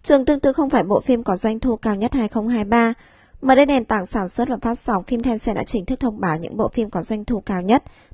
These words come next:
từ ngày hai mươi tư tháng mười năm hai không hai hai đến ngày hai mươi tư tháng mười hai không hai ba. Nhiều người bất ngờ khi Trường Tương Tư thành công như vậy, nhưng chỉ xếp thứ ba.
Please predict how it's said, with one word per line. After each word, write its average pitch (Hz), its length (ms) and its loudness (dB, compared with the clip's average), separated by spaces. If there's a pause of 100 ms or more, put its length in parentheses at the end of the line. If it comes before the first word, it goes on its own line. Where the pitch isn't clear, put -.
từ 254 120 4
ngày 226 180 2
hai 254 140 0
mươi 233 120 0
tư 214 180 -4
tháng 196 300 -4
mười 214 140 2
năm 190 160 -4
hai 214 160 -4
không 202 200 -4
hai 202 180 -2
hai 220 320 0 (400)
đến 240 200 4
ngày 269 180 0
hai 262 140 -2
mươi 240 200 -2
tư 226 140 0
tháng 214 280 -4
mười 208 160 0
hai 214 180 -4
không 214 180 -6
hai 226 180 -4
ba. 220 280 2 (500)
Nhiều 285 160 4
người 269 160 6
bất 262 200 0
ngờ 269 300 2
khi 254 120 -2
Trường 233 220 -4
Tương 226 180 -6
Tư 226 140 -4
thành 214 240 -4
công 214 200 -2
như 208 120 -4
vậy, 220 280 2 (280)
nhưng 240 280 0
chỉ 185 280 -6
xếp - 360 -6
thứ 165 140 -2
ba. 214 320 2